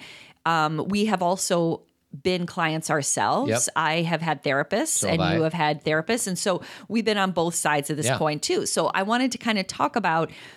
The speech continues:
Speaker 1: the experience of being the person that's listening.
Speaker 2: Mm.
Speaker 1: Okay. And so there's some questions, like some question. I, I'm actually just taking some of these questions out of Oprah magazine because Lori Gottlieb was interviewed,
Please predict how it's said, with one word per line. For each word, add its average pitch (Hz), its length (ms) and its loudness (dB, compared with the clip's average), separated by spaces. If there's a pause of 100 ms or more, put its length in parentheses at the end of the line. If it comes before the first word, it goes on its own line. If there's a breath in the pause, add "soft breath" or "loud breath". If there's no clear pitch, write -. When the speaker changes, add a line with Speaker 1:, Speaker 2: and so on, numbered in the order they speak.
(120 loud breath)
Speaker 1:
the 196 120 0
experience 214 720 0
of 160 260 -4
being 196 320 -2
the 175 80 -4
person 190 640 0
that's 156 220 -2
listening. 151 560 -2
Speaker 2:
Mm. 95 560 -6
Speaker 1:
Okay. 170 420 0 (260 loud breath)
And 190 180 -2
so 202 200 0
there's 226 260 -2
some 233 100 -2
questions, 226 640 -2
like 160 300 0 (380 loud breath)
some 202 220 0
question. 214 520 0
I, 190 300 2
I'm 175 100 2
actually 170 320 2
just 156 220 -2
taking 156 540 0
some 160 200 0
of 147 40 -2
these 147 140 -2
questions 147 400 -2
out 139 140 0
of 139 140 -4
Oprah 143 260 2
magazine 139 540 0
because 131 580 -2
Lori 143 240 0
Gottlieb 127 460 -2
was 127 260 -4
interviewed, 135 720 0